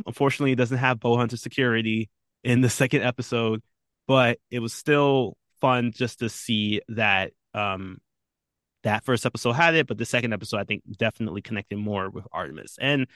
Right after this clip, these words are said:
I agree. I do think that Artemis, the motivation for Artemis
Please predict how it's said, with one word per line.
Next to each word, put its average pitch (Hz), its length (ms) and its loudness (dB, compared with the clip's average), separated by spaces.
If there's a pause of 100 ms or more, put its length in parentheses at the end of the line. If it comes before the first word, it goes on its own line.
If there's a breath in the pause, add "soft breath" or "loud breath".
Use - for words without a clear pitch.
(360 soft breath)
I 139 120 4
agree. 107 480 -2 (100)
I 117 120 2
do 135 220 4
think 147 320 -2
that 120 260 2 (380)
Artemis, 147 640 0 (460)
the 131 120 2
motivation 143 560 4
for 120 240 -2
Artemis 113 560 -2